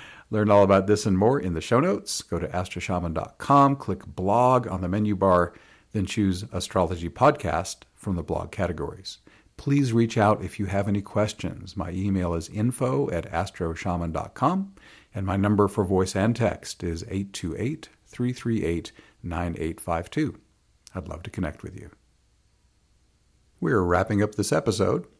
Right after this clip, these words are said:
This Week in Astrology is honored to be chosen as one of the internet's top ten astrology podcasts. Check out our website where you can hear the show and subscribe to podcast updates. You can also do a single sign-up for two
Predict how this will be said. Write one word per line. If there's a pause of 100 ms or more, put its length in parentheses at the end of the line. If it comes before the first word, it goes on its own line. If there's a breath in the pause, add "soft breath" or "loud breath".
This
Week
in
Astrology
is
honored
to
be
chosen
as
one
of
the
internet's
top
ten
astrology
podcasts. (540 loud breath)
Check
out
our
website
where
you
can
hear
the
show
and
subscribe
to
podcast
updates. (400 soft breath)
You
can
also
do
a
single
sign-up
for
two